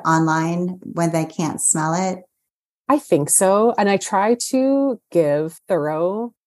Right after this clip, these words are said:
Speaker 2: but not very lengthy <laughs> descriptions of the scents. Um, I will quite often take the, the technical descriptions from the supplier and incorporate that in so that I'm not missing anything, so that I'm not,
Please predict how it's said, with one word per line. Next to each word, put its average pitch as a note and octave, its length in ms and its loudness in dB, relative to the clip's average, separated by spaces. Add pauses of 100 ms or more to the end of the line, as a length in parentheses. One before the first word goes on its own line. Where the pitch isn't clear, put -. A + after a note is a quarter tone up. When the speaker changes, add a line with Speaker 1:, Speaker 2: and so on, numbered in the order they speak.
(140)
Speaker 2:
but G#3 140 -2
not E3 340 -2
very D3+ 520 0 (260)
lengthy D3+ 640 0
<laughs> A#3+ 40 0
descriptions A#3 920 2 (380)
of A3 180 4
the A3+ 80 4
scents. A3 580 0
Um, E3+ 460 0
I F3 220 2
will E3+ 520 2 (120)
quite F3+ 260 0
often E3+ 560 -2
take D#3 560 -4
the, D3+ 320 2
the D#3 100 -4
technical E3 460 0
descriptions F3 640 2
from D3 800 -2
the D#3+ 80 0
supplier D#3 680 0 (480)
and F3+ 160 2
incorporate D#3+ 500 2
that C#3+ 220 0
in D3+ 240 -4
so - 120 -2
that F#3 80 4
I'm G3 80 2
not G#3+ 140 0
missing D#3+ 340 0
anything, D#3 360 -4
so E3+ 160 2
that E3 120 4
I'm D#3+ 120 2
not, D#3+ 320 -2